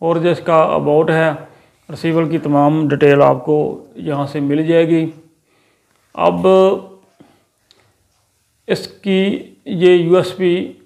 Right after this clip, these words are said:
यहाँ से आपको मिलेगी और ये थ्री जी और वाईफाई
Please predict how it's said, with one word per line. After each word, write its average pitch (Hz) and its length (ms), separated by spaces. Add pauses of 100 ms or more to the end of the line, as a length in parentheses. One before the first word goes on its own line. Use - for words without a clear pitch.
(960)
यहाँ 156 280
से 175 120
आपको 165 320
मिलेगी 170 500 (1040)
और 165 320 (2750)
ये 175 480 (480)
थ्री 170 260
जी 180 600 (500)
और 165 260 (1120)
वाईफाई 160 880